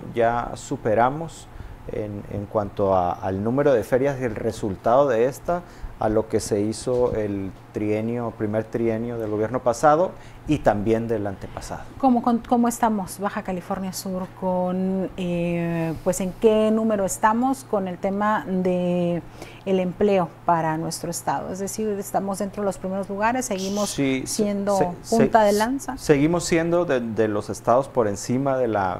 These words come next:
Speaker 1: media nacional en cuanto a empleos formales. Estamos, digamos, en el último trimestre fue un resultado pas-, positivo, pasamos de un nivel de desocupación de dos punto seis a dos punto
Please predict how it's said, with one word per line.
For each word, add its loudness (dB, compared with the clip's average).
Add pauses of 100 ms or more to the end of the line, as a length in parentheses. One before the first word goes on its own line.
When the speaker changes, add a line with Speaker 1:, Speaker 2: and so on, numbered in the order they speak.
Speaker 1:
media 0
nacional -2 (380)
en -2
cuanto 2
a 6
empleos 2
formales. 0 (340)
Estamos, 2
digamos, 0 (300)
en 4
el 2
último 0
trimestre 2
fue -2
un 2
resultado 2
pas-, 0
positivo, 0
pasamos 0
de 2
un -2
nivel 2
de 2
desocupación -2
de 0
dos 2
punto -6
seis -2
a 0
dos -2
punto -6